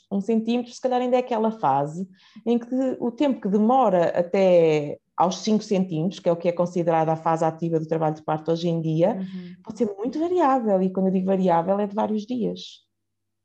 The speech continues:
Speaker 2: Uhum.
Speaker 1: E, e por isso o internamento precoce às vezes leva assim um bocadinho mais de intervenções do que se a pessoa ficar internada mais perto da fase ativa do trabalho de parto.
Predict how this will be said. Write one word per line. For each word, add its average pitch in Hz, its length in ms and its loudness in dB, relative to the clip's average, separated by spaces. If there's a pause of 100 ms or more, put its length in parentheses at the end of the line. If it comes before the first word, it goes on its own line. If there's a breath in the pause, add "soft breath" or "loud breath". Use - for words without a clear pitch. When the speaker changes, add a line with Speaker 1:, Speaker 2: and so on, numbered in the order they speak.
(100)
Speaker 2:
Uhum. 185 220 -14
Speaker 1:
E, 175 560 -2 (180)
e 185 120 -6
por 190 120 -2
isso 196 280 -2
o 214 40 2
internamento 208 520 0
precoce 185 680 0
às 202 160 0
vezes 202 180 -2
leva 208 280 0
assim 208 240 -4
um 208 40 0
bocadinho 202 300 -2
mais 202 200 0
de 214 60 -2
intervenções 190 840 -2
do 190 180 -2
que - 100 -18
se 196 320 -2
a 196 60 2
pessoa 196 260 -4
ficar 196 200 -2
internada 196 600 0 (340 loud breath)
mais 196 200 0
perto 190 280 2
da 202 60 0
fase 190 240 -2
ativa 185 320 -2
do 185 80 -2
trabalho 175 300 -4
de - 80 -20
parto. 170 460 -12